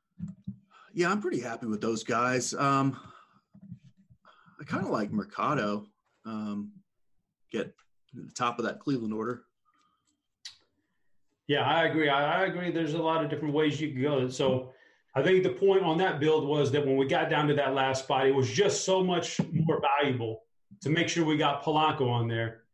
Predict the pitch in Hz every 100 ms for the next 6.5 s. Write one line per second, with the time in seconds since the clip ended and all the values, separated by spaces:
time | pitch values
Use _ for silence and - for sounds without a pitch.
0 | _ _ 131 123 151 135 - 147 147 139
1 | 143 131 131 120 151 127 131 147 131 185
2 | 180 175 - 175 147 147 135 - 160 147
3 | 123 117 - 147 139 123 127 151 160 160
4 | 160 151 120 113 110 - _ _ 131 123
5 | 156 143 135 - 131 131 127 135 127 123
6 | 120 123 - 120